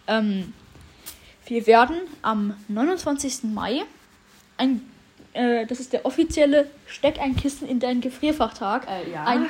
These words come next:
Speaker 1: Kissen in das Gefrierfach stecken.
Speaker 2: Ja, ähm, ja, äh, was soll ich dazu jetzt sagen?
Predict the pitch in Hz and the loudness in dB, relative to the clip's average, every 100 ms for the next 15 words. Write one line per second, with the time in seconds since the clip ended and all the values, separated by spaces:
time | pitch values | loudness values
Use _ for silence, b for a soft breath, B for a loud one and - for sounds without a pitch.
0 | - 302 - 339 285 226 220 - - 262 | 2 2 2 -8 -6 -6 -6 -8 -10 -2
1 | 330 370 320 - 220 208 202 - - _ | 0 4 2 2 -4 -4 -8 -14 -18 _
2 | - 208 - - - 226 208 202 208 196 | 0 0 0 -10 0 4 6 4 2 -2
3 | 180 B B B B - - 226 240 190 | -6 B B B B -20 -8 2 4 4
4 | 170 147 - - 208 214 208 196 190 185 | 0 -10 -20 -6 -2 2 2 2 2 0
5 | 185 180 190 220 214 214 220 220 208 233 | -2 -4 -4 -2 -2 -4 -2 -2 0 2
6 | 254 214 | 4 2